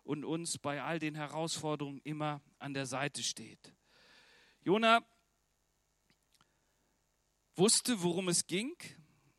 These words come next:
Er wusste auch, dass Gott es ernst meinte. Und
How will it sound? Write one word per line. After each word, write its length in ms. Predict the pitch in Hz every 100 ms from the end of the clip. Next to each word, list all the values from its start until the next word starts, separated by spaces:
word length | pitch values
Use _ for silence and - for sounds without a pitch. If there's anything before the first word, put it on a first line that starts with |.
| _ -
Er 140 | 147
wusste 280 | 233 - 180
auch, 140 | 170
dass 280 | 170 165 -
Gott 180 | 196 185
es 140 | 160
ernst 500 | - 151 175 196 -
meinte. 560 | 202 202 226 240 294 330 _ _ _ _ _ _ _ _ - -
Und 340 | 156 196 185